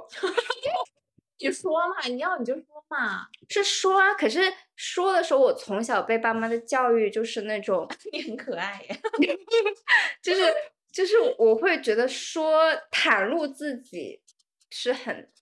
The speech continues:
Speaker 2: 很，很，很
Speaker 1: 但，
Speaker 2: 难的一个事情。
Speaker 1: 但我同意，就是袒露你的真实心扉不是一件很容易的事情。
Speaker 2: 对，你会，我会很害怕是不是真的对方就会不要，我会去拒绝，我会干嘛，我不知道。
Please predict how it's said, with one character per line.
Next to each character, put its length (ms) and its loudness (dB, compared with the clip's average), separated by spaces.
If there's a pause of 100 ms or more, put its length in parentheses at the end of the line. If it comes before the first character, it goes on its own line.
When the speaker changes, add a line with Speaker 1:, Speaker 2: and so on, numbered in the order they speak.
(140)
Speaker 2:
很， 260 -12
很， 180 -6 (120)
很 140 0
Speaker 1:
但， 100 2
Speaker 2:
难 200 0
的 100 4
一 40 2
个 120 2
事 140 -12
情。 100 -20
Speaker 1:
但 160 -2
我 100 -2
同 240 -14
意， 260 -10
就 120 -20
是 220 -10 (340)
袒 340 -8
露 160 -8
你 160 -8
的 200 -12
真 300 -12
实 220 -14
心 320 -14
扉 320 -10 (200)
不 120 -14
是 180 -14
一 60 -10
件 180 -12
很 160 -18
容 160 -20
易 120 -20
的 100 -20
事 160 -20
情。 120 -20
Speaker 2:
对， 440 -4
你 180 4
会， 380 4
我 240 6
会 260 4
很 220 -6
害 220 0
怕 300 0
是 280 -8
不 100 -2
是 260 0 (680)
真 200 4
的 100 6
对 160 4
方 240 2
就 140 0
会 120 2
不 160 -6
要， 220 2
我 60 4
会 120 -4
去 120 -12
拒 180 -16
绝， 120 -10
我 120 -8
会 80 -18
干 120 -10
嘛， 160 -8
我 100 -4
不 120 -6
知 120 -4
道。 280 2